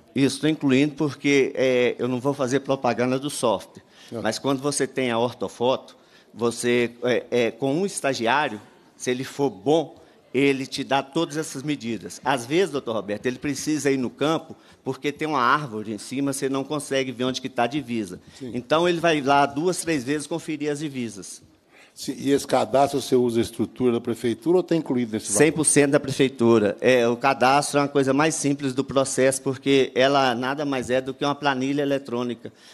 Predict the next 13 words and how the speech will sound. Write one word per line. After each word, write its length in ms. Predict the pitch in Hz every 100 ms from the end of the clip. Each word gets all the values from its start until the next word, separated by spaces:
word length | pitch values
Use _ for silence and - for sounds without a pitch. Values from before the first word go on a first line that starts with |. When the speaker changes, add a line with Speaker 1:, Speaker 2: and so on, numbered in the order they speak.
| -
Speaker 1:
desenvolvida 760 | 110 123 131 131 113 123 131 127
pra 280 | - 131 131
smartphone. 680 | 120 127 127 - 104 95 90 -
Speaker 2:
Tá, 200 | 139 110 -
então 140 | -
não 100 | 160
tá 140 | 156 156
incluído 380 | 147 131 123 120
o 20 |
cadastro, 500 | 127 147 143 165 170
porque 120 | -
você 20 | 190
usa 240 | 165